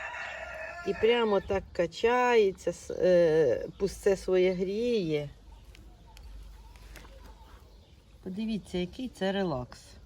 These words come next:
Давайте трошечки заспокоїмо свої нерви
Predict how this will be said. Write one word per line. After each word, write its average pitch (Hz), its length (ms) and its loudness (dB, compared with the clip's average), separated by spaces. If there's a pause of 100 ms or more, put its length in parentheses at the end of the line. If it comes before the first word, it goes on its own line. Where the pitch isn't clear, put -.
(760)
Давайте 196 500 -2 (140)
трошечки 185 600 -8
заспокоїмо 180 720 -4
свої 170 400 -8
нерви 233 600 -4